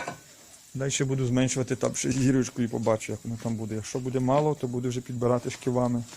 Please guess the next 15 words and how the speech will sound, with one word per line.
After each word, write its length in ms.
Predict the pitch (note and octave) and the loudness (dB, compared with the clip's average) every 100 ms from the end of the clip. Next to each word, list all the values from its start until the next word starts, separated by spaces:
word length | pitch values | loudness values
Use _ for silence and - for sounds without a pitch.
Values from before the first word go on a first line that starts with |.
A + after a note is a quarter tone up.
| - - - - - - - - - - - - - - | -18 -18 -18 -20 -20 -20 -20 -20 -20 -20 -20 -20 -20 -10
Буду 240 | B2+ B2+ | -2 0
варюватися, 640 | B2 A#2+ A#2 A2 - - | 2 4 4 2 0 -12
там 160 | A2+ G#2+ | -10 -12
з 260 | - - - | -12 -14 -10
шківами 460 | - A#2+ A2+ G#2+ | -2 0 2 0
додаватися. 680 | G2+ G#2+ G#2+ G#2 G2+ - - - - - - - - - - - - - - - - - - - - - - - - | -4 -2 0 0 -6 -12 -16 -20 -20 -20 -20 -20 -20 -20 -20 -20 -20 -20 -16 -12 -10 -10 -10 -10 -6 -8 -8 -18 -6
О, 200 | A#2 G#2 F#2 - - | -4 -4 -6 -4 -2
на 60 | G#2+ | 0
даний 300 | G#2 B2+ B2 | 0 2 2
момент 440 | A#2+ B2+ B2+ B2+ - - - - - - - - - - - - - - - - - - A#2+ C#3 - B2+ | 4 4 4 2 -6 -18 -20 -20 -20 -20 -20 -20 -20 -14 -14 -14 -16 -16 0 0 0 0 2 0 -4 -8
я 160 | A#2+ B2 | 0 2
на 100 | A#2+ | 2
такому 360 | - - A#2+ A#2 | -2 -2 2 2
етапі. 440 | A2+ A2+ G2 A#2 - - - - - - - - - - - - - - | 2 2 0 -8 -14 -20 -20 -20 -20 -20 -20 -20 -18 -16 -16 -20 -16 -6
От. 380 | G#2+ F#2+ - | -4 -4 -10